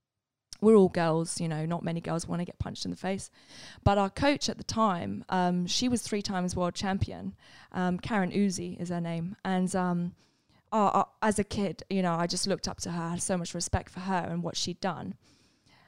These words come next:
And, uh, yeah, within a year, she said, "Do you wanna fight?" And I was so, I was such a kid that was so interested in, in doing e-,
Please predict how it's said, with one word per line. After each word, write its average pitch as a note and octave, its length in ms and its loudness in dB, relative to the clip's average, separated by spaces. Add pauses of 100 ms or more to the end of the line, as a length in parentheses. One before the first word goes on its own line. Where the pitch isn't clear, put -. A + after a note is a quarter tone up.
(120)
And, G#3+ 460 4
uh, A3 420 4 (420)
yeah, C4 200 2
within G#3+ 340 6
a G3+ 40 4
year, G3+ 460 2
she - 160 -2
said, F#3+ 280 0
"Do G3+ 100 -2
you F#3+ 60 0
wanna F#3 160 0
fight?" F3+ 420 -4 (380)
And G#3+ 160 4
I A#3 80 8
was A#3 160 6
so, D4 560 4 (460)
I A#3 100 6
was A#3 100 4
such - 200 -2
a C#4 40 -4
kid B3+ 220 -2
that A3+ 120 -2
was G3+ 120 -2
so A3 220 2
interested G#3 680 0
in, F#3 240 2 (280)
in F#3+ 120 0
doing A3 260 4 (180)
e-, A3 40 2